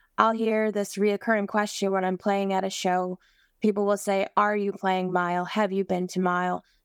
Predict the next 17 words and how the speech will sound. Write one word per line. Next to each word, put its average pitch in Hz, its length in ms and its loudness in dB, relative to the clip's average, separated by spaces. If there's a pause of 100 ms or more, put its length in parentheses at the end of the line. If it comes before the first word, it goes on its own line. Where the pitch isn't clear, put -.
That's 196 220 0
very 220 460 0
common. 208 540 -2 (380)
But 233 160 2
then 247 180 2
there 240 240 -2
are 262 460 0
this, 220 460 -4
this 226 220 0
whole 254 280 0
other 233 380 0
group 214 280 -2
of 208 160 -12
people 240 360 0
I 214 140 2
don't 226 240 -2
know. 240 540 0